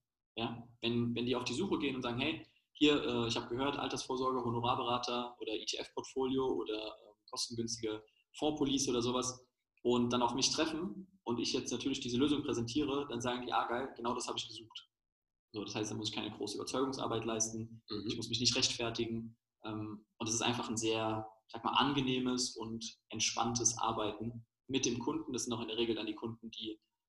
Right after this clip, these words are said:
Speaker 1: denen du nicht hinterherrennen musst, die die Dinge von sich aus liefern, die von sich aus, äh, ich sag mal, gute Fragen stellen, ähm, mit denen es einfach, ja, wie soll ich sagen,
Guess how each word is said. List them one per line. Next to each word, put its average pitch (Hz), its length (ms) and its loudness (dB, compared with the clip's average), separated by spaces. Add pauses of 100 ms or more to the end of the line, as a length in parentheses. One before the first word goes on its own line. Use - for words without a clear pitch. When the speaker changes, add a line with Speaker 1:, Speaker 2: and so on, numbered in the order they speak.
(140)
Speaker 1:
denen 113 100 2
du 113 60 0
nicht 123 120 2
hinterherrennen 156 480 2
musst, 143 420 0 (280)
die 120 160 2
die 120 100 -2
Dinge 151 200 2
von 160 160 2
sich 160 180 6
aus 143 180 0
liefern, 127 380 0
die 117 120 -4
von 120 180 -6
sich 135 180 0
aus, 120 320 0
äh, 117 180 0
ich 113 60 0
sag 117 100 -4
mal, 123 220 -2 (200)
gute 147 180 -4
Fragen 139 320 0
stellen, 123 420 2 (640)
ähm, 117 580 -2 (200)
mit 117 120 0
denen 120 80 4
es 117 80 2
einfach, 113 480 0 (320)
ja, 110 340 -6
wie - 200 -20
soll 117 80 -8
ich 110 60 -4
sagen, 110 300 -2